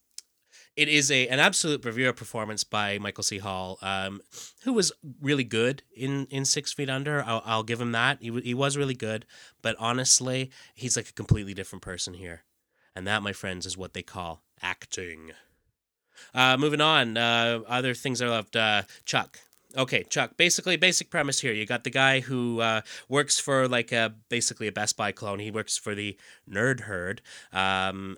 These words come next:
and he, uh, downloads this, uh, sup-, spy supercomputer into his brain. So he's got the, uh, the, the two spies sort of keeping an eye on him. First cool thing, uh, well, Yvonne Strahovski. I mean, really.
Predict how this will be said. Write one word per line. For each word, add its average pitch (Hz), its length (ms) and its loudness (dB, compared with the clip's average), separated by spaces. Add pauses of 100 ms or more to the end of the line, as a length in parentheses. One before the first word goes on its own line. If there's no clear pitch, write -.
and 101 560 0 (1500)
he, 113 360 0
uh, 110 180 4
downloads 127 520 2
this, - 340 4
uh, 117 160 0
sup-, - 260 0
spy 123 280 2
supercomputer 107 720 -4
into 101 220 -6
his 98 140 -6
brain. 92 340 -8
So - 160 -2
he's 95 140 -6
got 101 240 -8
the, 98 300 -8
uh, 95 200 -4
the, 101 240 -12
the 107 80 -18
two 110 240 -2
spies 98 400 -4
sort 98 160 -4
of - 60 -16
keeping 101 260 -10
an 92 80 -8
eye 92 180 -6
on 90 160 -8
him. 82 140 -12 (1000)
First 190 260 8
cool 139 220 2
thing, 90 340 -4 (320)
uh, 104 240 -2 (100)
well, 101 300 -6 (800)
Yvonne 101 180 -6
Strahovski. 87 600 -10 (140)
I 92 60 -12
mean, 85 220 -14 (160)
really. 85 340 -14